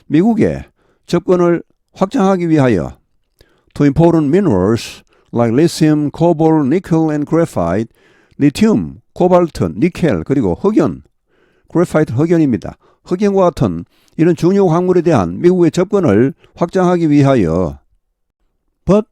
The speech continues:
it remains unclear which of these partnerships will succeed or if they will be able to generate anything close to the supply of minerals the United States is projected to need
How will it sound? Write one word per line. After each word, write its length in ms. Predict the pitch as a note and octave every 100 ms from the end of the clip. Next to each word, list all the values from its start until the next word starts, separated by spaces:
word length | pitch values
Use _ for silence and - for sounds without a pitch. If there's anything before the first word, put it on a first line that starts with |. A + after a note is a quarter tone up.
| -
it 140 | G#3+ F3
remains 560 | F#3 G3 G3+ G3+ F#3
unclear 960 | F#3 G#3 - F#3+ A3 E3 F#2+ E2 D#2 D2+
which 320 | - F#3+ G#3
of 120 | F3+ C#3
these 240 | F3+ F3
partnerships 680 | - C3 D#3 D3+ - C#3+ - -
will 120 | C#3+
succeed 680 | C3+ C#3 - G3+ A2 A2+ A2+ _ _ _ _ -
or 180 | F#3 G3+
if 160 | -
they 320 | - F#3+ F#3+
will 220 | E3 F3 E3+
be 160 | E3
able 260 | D#3+ E3+ D#3+
to 280 | - D#3+ D#3
generate 560 | - G3 F#3 G2 E2+ - _ _
anything 380 | D3+ F#3+ F#3+ F3
close 640 | - - F3 A#2+ C3+ - -
to 240 | - B2+
the 60 | A2+
supply 440 | - - C#3+ C#3+
of 140 | C#3 B2+
minerals 680 | G3 D3+ E2+ G#2 B2+ - - _ _ _ _ _ -
the 80 | B2
United 320 | C3+ C#3 B2
States 340 | - D3+ C3
is 220 | C#3+ C#3
projected 580 | - C3 C#3 D#3 D#3 C#3+
to 300 | - C#3+ C#3+
need 460 | C#3 E3 E3 D#3+